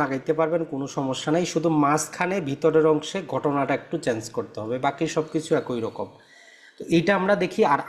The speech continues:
আনুষঙ্গিক যে সাপ্লিমেন্টারি বিভিন্ন অ্যাপ্লিকেশনগুলো আছে, যেমন নিষেধাজ্ঞার, যেমন সময় তামাদি আইনের অধীনে সময় বৃদ্ধি করার, সেগুলোর জন্য আমাদের পৃথক মুসাবিদের ক্লাস আছে, সেখানে আমরা দেখব। আগে আমরা ফরম্যাটটা একটু আমাদের আয়ত্তে নিয়ে আসার চেষ্টা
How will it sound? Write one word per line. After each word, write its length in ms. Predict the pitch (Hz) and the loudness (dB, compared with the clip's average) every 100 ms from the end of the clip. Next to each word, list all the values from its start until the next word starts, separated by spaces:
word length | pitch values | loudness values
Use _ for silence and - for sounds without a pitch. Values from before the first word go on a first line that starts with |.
| 135 | 0
আনুষঙ্গিক 540 | 160 180 202 190 196 170 | 2 2 0 0 -4 -2
যে 80 | 170 165 - | 0 0 0
সাপ্লিমেন্টারি 720 | 151 160 160 160 156 165 165 147 | -2 -2 0 0 2 0 2 0
বিভিন্ন 220 | 143 160 156 | 0 0 0
অ্যাপ্লিকেশনগুলো 840 | 135 147 139 135 - 147 139 135 117 | -2 -2 -2 -4 -2 -2 0 0 0
আছে, 140 | - 131 | -2 -4
যেমন 160 | 139 143 143 | -2 0 0
নিষেধাজ্ঞার, 600 | 135 147 135 131 139 131 - - - - - 143 | 0 -2 -2 -2 0 0 -2 -16 -20 -20 -8 -2
যেমন 220 | 143 139 135 - | 2 4 2 0
সময় 240 | 151 143 135 | 2 2 2
তামাদি 300 | 135 135 131 135 | 0 0 0 0
আইনের 220 | 131 131 | 0 -2
অধীনে 240 | 127 143 139 - | -2 -2 -2 -2
সময় 240 | 147 135 127 | 0 0 -4
বৃদ্ধি 240 | 117 139 | -6 -6
করার, 320 | 143 135 127 151 - | 0 2 0 -2 -4
সেগুলোর 360 | 156 147 156 | 0 2 2
জন্য 180 | 151 165 151 | 2 2 2
আমাদের 220 | 135 147 143 | 2 -2 -2
পৃথক 240 | 135 147 147 | -4 -2 -2
মুসাবিদের 440 | 139 143 127 120 117 | -2 -2 -2 -2 -2
ক্লাস 220 | 120 123 - | -2 -2 -2
আছে, 180 | 143 220 196 | -4 -4 -4
সেখানে 260 | 156 131 123 | -4 -4 -6
আমরা 200 | 120 127 120 | -4 -2 -4
দেখব। 180 | 113 170 226 - - - | -2 -2 -2 -8 -20 -8
আগে 120 | 131 135 | -2 0
আমরা 140 | 135 156 - | 2 0 2
ফরম্যাটটা 460 | 170 156 151 - 151 | 2 2 0 0 -2
একটু 160 | - 214 240 - _ - _ 127 | 0 -2 -2 -8 _ -20 _ -6
আমাদের 240 | 131 147 - | -2 -2 0
আয়ত্তে 280 | 165 160 160 147 | -2 2 2 2
নিয়ে 140 | 131 117 | 0 -2
আসার 200 | 151 135 156 | -6 -2 -2
চেষ্টা 260 | - 123 | -2 -4